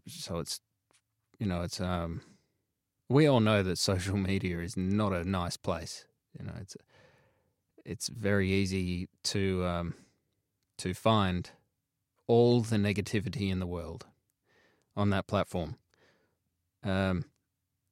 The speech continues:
so I, I thought, you know, uh, and everyone does a whole lot of Instagram uploads and all that sort of stuff saying, "We told you so," and, uh, "Well done, you've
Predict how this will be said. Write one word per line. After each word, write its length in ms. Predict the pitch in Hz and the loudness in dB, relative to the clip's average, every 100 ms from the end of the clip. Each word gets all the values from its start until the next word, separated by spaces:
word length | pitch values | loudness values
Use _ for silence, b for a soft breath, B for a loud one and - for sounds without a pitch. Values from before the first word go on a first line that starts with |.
| _ _ _ | _ _ _
so 240 | - 117 107 | -2 2 4
I, 160 | 104 98 | 4 4
I 120 | 117 | 2
thought, 300 | 135 147 131 - | 4 4 4 2
you 120 | 127 | 2
know, 220 | 117 110 | 4 4
uh, 160 | 104 101 _ b b b b _ | 4 2 _ b b b b _
and 160 | 117 117 | -2 2
everyone 580 | 139 143 117 110 101 98 - | 6 6 8 6 6 2 -2
does 220 | 127 104 | 2 2
a 60 | 98 | 4
whole 220 | 113 107 | 4 4
lot 180 | 104 101 | 4 2
of 180 | 95 - - | 0 -4 -2
Instagram 520 | 113 - 104 104 98 | 0 0 2 4 4
uploads 500 | 95 101 98 95 95 | 2 2 2 2 2
and 100 | 92 | 0
all 140 | 92 | 0
that 180 | 92 92 | 0 -2
sort 220 | - 95 | 0 -2
of 80 | 90 | -2
stuff 340 | - 92 90 - | 0 0 0 -2
saying, 380 | - 92 90 | -2 -2 -2
"We 160 | 92 123 | 2 2
told 340 | - 123 117 | 4 2 2
you 100 | 110 | 0
so," 440 | 101 - 104 101 98 | -2 2 2 2 0
and, 160 | 90 - b b b b b - 120 | -2 -6 b b b b b -14 -10
uh, 440 | 90 95 87 107 - _ _ _ _ - | -8 -8 -8 -10 -12 _ _ _ _ 2
"Well 260 | 120 123 | 6 8
done, 320 | 110 107 98 87 | 8 4 4 0
you've 240 | 90 | -4